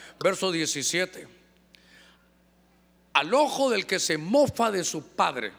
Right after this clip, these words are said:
y escarnece a su madre, lo saca-, lo sacarán los cuervos del valle y lo comerán los aguiluchos".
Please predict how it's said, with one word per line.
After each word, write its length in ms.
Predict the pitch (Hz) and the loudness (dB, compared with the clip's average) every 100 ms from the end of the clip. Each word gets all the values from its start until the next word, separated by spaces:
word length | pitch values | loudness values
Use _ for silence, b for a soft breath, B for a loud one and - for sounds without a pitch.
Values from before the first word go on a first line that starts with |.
| - _ | -20 _
y 80 | - | -6
escarnece 680 | 165 - 151 156 226 220 214 | -4 -4 -6 -4 -2 -2 -2
a 40 | |
su 160 | - 156 | -2 -2
madre, 500 | 175 262 285 285 247 B B B B B - | 0 0 0 -2 -4 B B B B B -2
lo 160 | 156 | 0
saca-, 340 | - 156 - 160 | 0 -2 -4 -4
lo 160 | 160 | -2
sacarán 480 | 147 156 156 185 226 | -2 -2 -2 0 0
los 260 | 202 160 - | 0 -2 -4
cuervos 480 | 147 208 214 202 | -2 -2 0 -2
del 180 | 170 156 | -2 0
valle 440 | 170 233 233 214 - | 2 2 0 -2 -2
y 80 | 151 | 0
lo 120 | 147 | 0
comerán 380 | 160 156 151 185 | 0 -2 -2 -2
los 180 | 185 170 | -2 -4
aguiluchos". 800 | 170 196 240 - 165 - - | -4 -2 -4 -4 -6 -6 -12